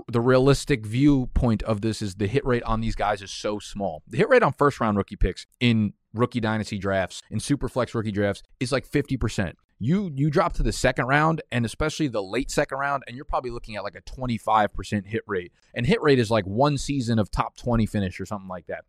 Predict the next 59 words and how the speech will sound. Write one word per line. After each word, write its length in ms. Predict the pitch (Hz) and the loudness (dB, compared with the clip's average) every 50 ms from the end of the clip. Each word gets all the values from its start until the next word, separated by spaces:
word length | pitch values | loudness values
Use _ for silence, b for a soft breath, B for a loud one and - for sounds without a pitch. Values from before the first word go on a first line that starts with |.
| _ _ - | _ _ -6
You 160 | 104 117 131 | -2 0 4
get 160 | 143 156 143 | 4 4 4
into 160 | 127 110 - 104 | 4 2 0 -2
the 80 | 95 | 0
third 240 | - - 139 160 147 | 4 6 8 10 10
round, 220 | 147 156 151 143 | 10 8 6 4
we're 60 | 135 - | 2 2
talking 200 | - 143 131 117 | 2 0 0 2
about, 180 | 107 101 95 | 0 2 2
like, 120 | 95 90 82 | 2 0 0
a 80 | 85 | -6
ten 320 | - - - - 123 123 - | -12 -8 -4 -4 -4 0 0
percent 320 | 110 101 - 110 101 98 | -2 0 0 0 0 0
hit 160 | 104 101 - | 0 -2 -2
rate. 180 | 98 92 85 - | -4 -6 -4 0
Fourth 240 | 131 131 131 - 135 | 2 2 2 2 0
round, 180 | 127 120 110 | -2 -2 -2
fucking 380 | - - 127 120 - - 110 104 | 0 2 2 2 2 0 -8 -10
forget 540 | - - 98 92 90 107 120 120 120 110 104 | -8 -10 -12 -10 -4 -2 0 2 2 2 0
about 400 | 95 95 95 92 90 82 82 80 | 0 -2 -2 -2 -2 -6 -8 -16
it, 100 | 78 87 | -18 -8
all 60 | 87 | -2
right? 220 | 98 107 120 131 _ _ - - | 0 0 0 0 _ _ -12 -2
So 160 | - 135 120 | 0 0 0
do 160 | 101 117 123 | 2 0 -2
not 260 | 131 139 151 180 180 | 2 2 2 2 0
trade 220 | - - 170 151 139 | -2 -2 0 0 2
away 340 | 131 127 127 113 110 110 98 - - | 2 4 4 4 4 2 0 2 4
proven 300 | - 139 135 139 131 - | 6 6 6 6 2 0
players 540 | 127 123 117 117 113 113 110 104 - - _ _ - | 2 2 2 2 2 0 0 -4 -6 -12 _ _ -6
with 160 | 95 98 - | -6 -6 -4
real 280 | 87 90 127 135 139 131 | -2 2 6 6 6 6
path 300 | - 127 123 123 120 - | 6 4 2 2 0 -2
to 120 | - 107 | -2 -2
upside 600 | 110 107 - - - 107 104 101 101 101 98 95 - _ _ - | -2 -2 -4 -2 -2 -2 0 0 -2 -2 -4 -8 -12 _ _ -4
within 280 | 104 110 - - 123 120 | -2 -2 0 2 2 2
the 60 | 113 | 2
next 240 | 113 117 113 - - | 2 2 0 2 2
year 200 | 117 123 123 117 | 4 4 4 4
or 60 | 104 | 2
two, 180 | - 113 104 | 0 -2 -2
'cause 100 | 95 107 | -2 0
these 160 | - 202 202 120 | -2 -2 0 4
rookies 340 | 127 185 - - 131 113 | 4 4 4 4 0 -4
probably 320 | - - 143 139 131 120 117 | 0 2 2 2 4 2 0
don't 240 | 113 123 131 117 110 | 0 -2 -2 -2 0
have 220 | 117 123 120 110 | 2 2 2 2
a 60 | 104 | 0
real 200 | 101 113 113 104 | 0 0 0 0
path 300 | - - 113 113 113 - | 2 2 0 0 0 -2
in 80 | 113 104 | -4 -10
the 60 | 98 | -8
third 240 | - 110 110 107 98 | -6 -4 -4 -4 -2
round 180 | 110 110 107 | -4 -4 -4
of 80 | 98 95 | -6 -8
rookie 140 | 107 101 92 | -10 -10 -6
drafts 260 | 101 104 101 - - | -4 -4 -4 -4 -2
to 120 | - - - | -6 -2 -2
upside 460 | 117 - - - 120 107 104 101 95 | -2 -4 -2 0 0 2 2 0 -4